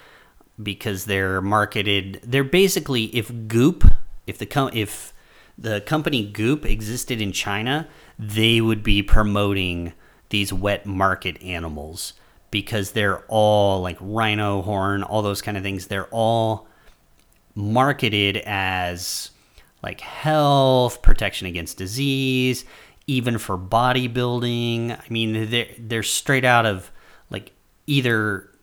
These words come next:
wet market individuals who sell these animals got their playbook from Goop, or Goop got their playbook for them, or they all just got their playbook from the old world snake oil salesman. It, it doesn't really matter,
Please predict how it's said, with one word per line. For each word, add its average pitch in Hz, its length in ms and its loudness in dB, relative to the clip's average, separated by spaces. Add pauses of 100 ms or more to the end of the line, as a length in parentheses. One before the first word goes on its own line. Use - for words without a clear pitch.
(120)
wet 123 300 0
market 135 580 -2 (1600)
individuals 113 720 -2
who 101 100 -8
sell 127 300 0
these 120 180 -2
animals 123 380 -2
got 104 160 -2
their 95 100 -8
playbook 101 400 -4
from 85 200 -8
Goop, 127 360 0
or 101 100 0
Goop 107 280 -6
got 98 160 0
their 85 100 -6
playbook 90 420 -2
for 82 140 -12
them, 117 340 -2
or 107 320 -2
they 101 160 -4
all 107 200 0
just 104 180 -8
got 98 160 -4
their 90 120 -6
playbook 92 420 -4
from 95 580 -2 (600)
the 113 120 0
old 107 200 2
world 101 280 -2
snake - 480 -4
oil 87 320 -6
salesman. 82 680 -8 (280)
It, 98 220 -8
it 101 140 -10
doesn't 95 260 -6
really 90 240 -6
matter, 92 580 -4